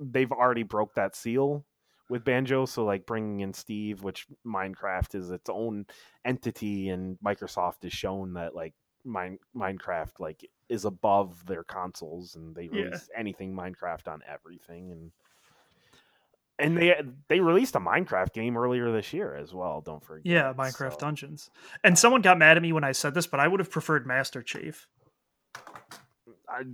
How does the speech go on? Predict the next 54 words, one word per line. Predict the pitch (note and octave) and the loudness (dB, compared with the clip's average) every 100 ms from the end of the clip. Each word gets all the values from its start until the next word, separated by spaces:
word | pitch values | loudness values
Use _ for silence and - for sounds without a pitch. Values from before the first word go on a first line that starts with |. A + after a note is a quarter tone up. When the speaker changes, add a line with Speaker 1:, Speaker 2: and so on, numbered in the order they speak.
| G#2+ | -2
Speaker 1:
Doom | C3 C3 | 0 2
Guy | G2+ E2 | 0 -2
still | D#2+ - F2 | -6 -6 -4
would | E2 | -4
be | D#2 | -8
really | D#2+ D#2+ D#2 | -10 -8 -10
funny. | - E3 | -6 4
Speaker 2:
Doom | G#3+ C4 | 6 8
Guy, | A3 F#3 | 12 12
th-, | G3 F#3 | 12 8
which | F3 F3+ - | 8 6 10
now | F3+ F#3+ | 10 10
that | E3+ - | 6 2
Steve | - D#3+ D3+ | 0 0 2
is | C#3 | 4
in, | D#3 D#3 | 4 4
that's | D3+ D3+ - | 4 2 2
my | D3+ D3 C3+ - - F3+ E3 _ | 4 4 2 -12 -16 -12 -12 _
main | F#3+ D#3+ D#3 D3+ | -4 0 2 0
final | C#3+ D#3+ D3+ D3 | 2 2 4 4
hope, | D3 C#3 | 4 2
is | D#3+ | -2
that | C#3+ | -2
they | C#3+ | -4
put | C3 C#3+ | -2 -2
in | C#3 | -2
Doom | B2+ C3+ C#3 | -2 -2 2
Guy, | D3 D3 D3 - - E3 | 4 4 2 -4 -14 -6
just | - D3+ | -2 0
because | D#3 - C#3 B2+ D#3 | -2 -2 -2 -2 -4
it's | C#3+ | -2
so | - - C#3 | 0 2 2
stupid, | C#3 - C#3 C3+ D3+ C#3+ | 2 0 -2 2 2 2
and | C#3 C#3 C3+ | 0 0 2
I | |
would | C3 C3+ | 0 0
love | C3 C3+ | 0 4
Speaker 1:
He's | |
a | F#3+ | 4
Speaker 2:
that | F3+ | 6
soundtrack. | F3 C#3+ D3+ D#3 D#3 | 6 6 6 8 8
Speaker 1:
Microsoft | D3 D3 D#3 - - | 8 8 8 4 -6
character. | D3 C3+ C3 - | 2 2 2 4
Speaker 2:
He's | E3 | 6
a | F3 | 8
Mic-, | E3+ F3 E3+ - | 8 6 4 -6
sure, | - F#3 G#3 D#3+ | 4 8 10 12
now | C#3+ E3 | 12 10
he's | F3+ | 10
a | F#3+ | 12
Microsoft | F3+ G#3 - E3 D3 | 12 12 6 6 6
character. | D#3+ D3 D3+ - F3 E3 - | 4 2 2 0 -4 -4 -8
<laughs> | - - - _ D4 D4 C#4+ C4 - | -8 -6 -10 _ -6 -4 -6 -8 -12
Speaker 1:
So, | - - D3 C#3+ D3 D3+ | -6 6 8 10 10 8